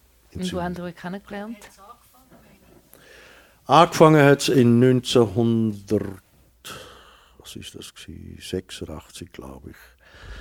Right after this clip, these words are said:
Speaker 1: Da hat er ein, ein Theater in Chur inszeniert vom, äh, Pablo Neruda, ein Text. Und, äh, da habe ich mitgespielt.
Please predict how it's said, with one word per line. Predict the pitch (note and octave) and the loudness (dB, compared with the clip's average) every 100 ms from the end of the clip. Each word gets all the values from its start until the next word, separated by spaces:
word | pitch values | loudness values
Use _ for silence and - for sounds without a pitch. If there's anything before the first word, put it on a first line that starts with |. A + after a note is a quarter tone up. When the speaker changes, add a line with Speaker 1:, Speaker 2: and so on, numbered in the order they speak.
| - - | -18 -6
Speaker 1:
Da | G2+ | 0
hat | B2+ B2+ | 2 4
er | A#2+ | 6
ein, | A2+ - A#2+ G#2 | 4 2 2 2
ein | G2+ - - | 0 -6 0
Theater | G#2+ A2 - C#3 C3+ - | 2 2 2 0 0 -2
in | B2 A2+ G#2+ | -2 -2 -4
Chur | - B2 D3 | -4 -2 -2
inszeniert | C3 A#2+ - - A#2 A#2 B2 C#3 C#3+ - - _ _ _ _ _ _ | -2 -6 -8 -8 -4 -4 -2 -4 -4 -10 -20 _ _ _ _ _ _
vom, | - G#2 G#2 G#2 G2+ | -10 -6 -4 -2 -2
äh, | G2+ G2 G2+ G2 _ _ _ - | -2 -2 -2 -6 _ _ _ -4
Pablo | G#2 G2+ G2+ | -2 -4 -8
Neruda, | G2 G2 G#2+ A2+ A#2 A#2 A#2+ - - - | -8 -8 -8 -10 -12 -12 -14 -16 -20 -18
ein | G2+ - | -18 -14
Text. | G#2+ G#2+ - - _ _ _ _ _ _ _ _ _ _ _ _ _ - | -14 -14 -18 -20 _ _ _ _ _ _ _ _ _ _ _ _ _ -8
Und, | F#2 F#2 F2 G2 | -6 -6 -8 -6
äh, | F2+ E2+ E2+ E2 E2 E2 | -4 -4 -6 -8 -10 -8
da | G#2 A#2 | -2 0
habe | A#2+ | 0
ich | G2+ | -2
mitgespielt. | A#2+ - - G2+ G#2 | -6 -10 -16 -16 -18